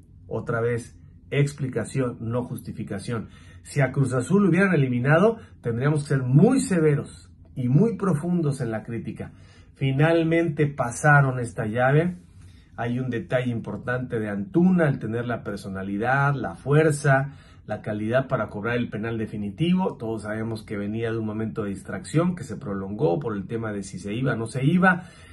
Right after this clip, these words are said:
Anselmi le dice: "Tú ya no eres titular", y poco a poco le da pauta,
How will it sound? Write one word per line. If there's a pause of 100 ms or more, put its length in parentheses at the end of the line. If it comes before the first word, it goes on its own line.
(160)
Anselmi (340)
le
dice:
"Tú
ya
no
eres
titular",
y
poco
a
poco
le
da
pauta,